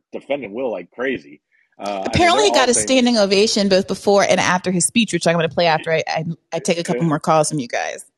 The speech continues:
Speaker 1: But I guarantee you, a bunch of people are gonna be calling Chris Rock a bitch because he didn't all of a sudden go out. He let him smack him, and then he just stood there instead of, like, you know, "Someone smacks me, I'm sorry. I don't care even how big Chri-," you know, Will Smith was definitely way bigger, but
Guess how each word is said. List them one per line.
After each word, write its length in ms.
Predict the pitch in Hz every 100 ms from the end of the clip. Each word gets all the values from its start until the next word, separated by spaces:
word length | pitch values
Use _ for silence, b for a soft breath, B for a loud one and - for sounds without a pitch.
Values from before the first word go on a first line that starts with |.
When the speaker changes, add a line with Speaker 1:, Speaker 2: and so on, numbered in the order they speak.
| _ _ _
Speaker 1:
But 140 | 143 147
I 100 | 143
guarantee 340 | 202 170 - 190
you, 120 | 131 -
a 60 |
bunch 180 | 104 180
of 80 | 240
people 180 | 220 151
are 40 |
gonna 140 | 127 117
be 100 | 107
calling 300 | 143 127 104
Chris 260 | 131 -
Rock 300 | 107 160 175
a 100 | 104
bitch 580 | 82 160 214 147 - - -
because 380 | 117 131 120 143
he 120 | 180
didn't 180 | 160 -
all 160 | 131
of 60 | 135
a 20 |
sudden 240 | 143 135 123
go 200 | 123 127
out. 120 | 143
He 140 | 139 190
let 220 | 175 139
him 120 | 147
smack 420 | - 139 170 214
him, 100 | 139
and 140 | 135 139
then 80 | 147
he 60 |
just 220 | 135 139 -
stood 280 | - 277 185
there 320 | 107 110 - _ _ _
instead 300 | 127 - 156
of, 100 | 143
like, 260 | 131 120 -
you 100 | 175
know, 260 | 151 113 - _ _ _ _ _
"Someone 320 | - 269 262
smacks 360 | - 220 175 -
me, 380 | 185 180 113 113
I'm 140 | 160 190
sorry. 300 | 151 175 113
I 80 |
don't 140 | 170 127
care 160 | 165 143
even 200 | 131 131
how 140 | - 131
big 280 | 127 147 -
Chri-," 200 | 139 - -
you 80 | 113
know, 80 | 95
Will 160 | 151
Smith 220 | - 139 107
was 100 | -
definitely 280 | 135 110 104
way 140 | 110 90
bigger, 260 | 135 101
but 140 | 95